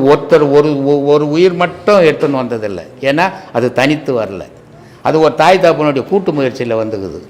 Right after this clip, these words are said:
அப்ப அந்த தாயினுடைய பாவமாங்குது, அந்த தந்தையினுடைய பாவமாங்குது, நான் செய்த பாவமாங்குது. இந்த மூணும் சேர்ந்து தான் உலகத்துல இயங்குறேன்.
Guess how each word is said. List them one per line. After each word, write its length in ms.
அப்ப 160
அந்த 120
தாயினுடைய 440
பாவமாங்குது, 540
அந்த 200
தந்தையினுடைய 480
பாவமாங்குது, 540
நான் 260
செய்த 200
பாவமாங்குது. 560
இந்த 200
மூணும் 320
சேர்ந்து 300
தான் 160
உலகத்துல 460
இயங்குறேன். 380